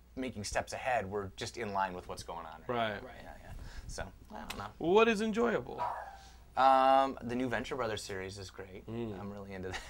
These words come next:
Speaker 2: That's one that
Speaker 1: <laughs>
Speaker 2: everybody recommends to me, and I have yet to see. But, and then, like,
Speaker 3: You
Speaker 2: I
Speaker 3: need
Speaker 2: hang
Speaker 3: to
Speaker 2: out, I
Speaker 3: watch
Speaker 2: hang
Speaker 3: it.
Speaker 2: out with my friends, and they
Speaker 1: It's a
Speaker 2: have
Speaker 1: show that was
Speaker 2: ringtones
Speaker 1: written
Speaker 2: and shit
Speaker 1: just
Speaker 2: like that.
Speaker 1: for you.
Speaker 2: I
Speaker 3: It's
Speaker 2: think
Speaker 3: true.
Speaker 2: so.
Speaker 3: It absolutely
Speaker 2: I
Speaker 3: is.
Speaker 2: think William Bibiani, uh,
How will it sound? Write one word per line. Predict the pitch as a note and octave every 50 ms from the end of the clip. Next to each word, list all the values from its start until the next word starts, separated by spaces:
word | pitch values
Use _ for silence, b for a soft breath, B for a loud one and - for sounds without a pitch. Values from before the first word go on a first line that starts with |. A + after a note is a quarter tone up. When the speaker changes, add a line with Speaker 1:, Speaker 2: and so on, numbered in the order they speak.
| - -
Speaker 2:
That's | - - F#3 -
one | G3+ G#3 G3
that | F#3 D#3 B2+
Speaker 1:
<laughs> |
Speaker 2:
everybody | C3 C#3+ D3+ E3 D#3+ E3 E3 D#3+
recommends | D3+ D3 C#3 C3+ C3+ C3 C3 C3 B2 -
to | -
me, | B2 A#2 A2
and | A2 G#2+
I | G#2+ A2
have | A#2 A2+ A2
yet | A#2 A2+ A2+
to | - A#2+
see. | A2 - - B2 A#2+
But, | A2+ A#2 C#3
and | C#3 C#3
then, | D3 D3+
like, | D3+ C#3+
Speaker 3:
You | C3 C3
Speaker 2:
I | C3
Speaker 3:
need | C3
Speaker 2:
hang | D3 D#3
Speaker 3:
to | D#3
Speaker 2:
out, | D#3+ D#3 -
I | C#3
Speaker 3:
watch | D3
Speaker 2:
hang | D#3 E3+ E3
Speaker 3:
it. | E3
Speaker 2:
out | D#3 C#3+
with | C#3 C3
my |
friends, | B2 - - D3 D3 D3+ D#3 D#3 D3 C3
and | B2
they | B2
Speaker 1:
It's | A#2+ A#2+ - D#3 -
a | F3
Speaker 2:
have | F3 -
Speaker 1:
show | - G3 F#3+
that | F3+ F3+ D#3
was | D#3+ D#3
Speaker 2:
ringtones | D3 D3
Speaker 1:
written | C#3+ D#3 C#3 C3+
Speaker 2:
and | C#3+ C3
shit | A2+
Speaker 1:
just | C3 C#3 D3
Speaker 2:
like | D3+ C#3
that. | D#3 D3+
Speaker 1:
for | C3+ B2
you. | A#2+ G#2+ F#2+ E2+ - -
Speaker 2:
I | - C3+
Speaker 3:
It's | E3
Speaker 2:
think | F#3+ G#3 G3+ -
Speaker 3:
true. | - G#3+
Speaker 2:
so. | F#3+ D#3 B2+ A#2+ - - -
Speaker 3:
It | - F3+
absolutely | E3 E3 E3+ - E3+ C3+ C3 -
Speaker 2:
I | - G#3+
Speaker 3:
is. | A#3+
Speaker 2:
think | B3+ D4+ B3+
William | F3+ F3 F#3 F#3+ G3+ G3 F3
Bibiani, | F3+ E3+ D#3 D#3 D#3+ F3+ G#3 G#3 F3+ C#3 B2 A#2 - b b b b b b - -
uh, | D3 D3 C#3+ C3+ B2+